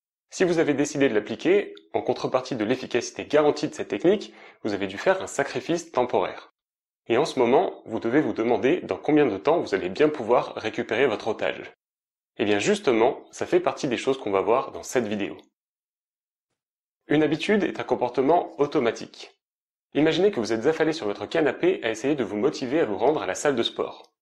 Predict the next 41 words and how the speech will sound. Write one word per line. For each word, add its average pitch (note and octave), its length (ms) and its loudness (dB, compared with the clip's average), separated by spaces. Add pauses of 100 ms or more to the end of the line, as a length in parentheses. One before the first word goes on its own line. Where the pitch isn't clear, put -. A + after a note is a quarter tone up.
(500)
Dans A2 100 0
votre A2 240 -2
tête, G3+ 420 2
vous A2+ 160 -4
pesez A#2+ 240 0
les A2 160 -2
arguments G2+ 300 -2
pour E3+ 300 2
et A2 60 -4
contre - 320 -2
cette - 160 -12
expédition, G#2+ 640 -2 (520)
vous B2 80 0
réfléchissez B2+ 440 0
au A#2 80 0
temps C3+ 180 0
que A2+ 80 -6
vous G#2 140 -6
avez G2 140 -2
devant G2 180 -2
vous, F3+ 300 2
vous G#2+ 180 -4
évaluez G#2 360 -2
les G2 180 -2
autres C3+ 200 -2
choses A#2+ 240 -4
que - 120 -10
vous F#2 140 -8
avez F#2 140 -4
à F2 60 -4
faire, D#3 380 -2 (340)
vous A#2+ 100 -2
vous A2 120 -2
demandez A2+ 260 -2
si A#2+ 120 -6
vos G2+ 180 -6
vêtements A2 340 -2
de G2+ 80 -6
sport - 240 -4
sont - 140 -10
propres - 440 -4